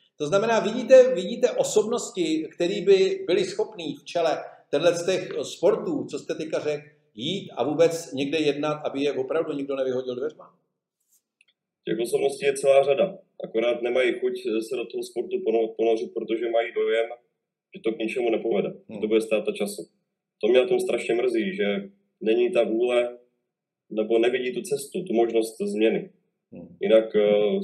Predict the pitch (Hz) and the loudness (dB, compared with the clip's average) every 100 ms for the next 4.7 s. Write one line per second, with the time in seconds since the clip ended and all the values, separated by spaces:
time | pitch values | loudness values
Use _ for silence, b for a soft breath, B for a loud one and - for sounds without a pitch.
0 | - - - - 131 107 - - - - | -6 -6 -6 -4 0 0 0 -2 -2 0
1 | 143 131 - - 170 - _ _ _ _ | 0 0 0 -2 -2 -8 _ _ _ _
2 | _ _ - 98 127 117 90 82 - _ | _ _ -2 -2 0 -2 -2 -4 -10 _
3 | _ _ _ _ _ 87 92 92 - - | _ _ _ _ _ 0 2 2 2 2
4 | - 151 131 104 87 - | 6 6 6 4 2 -4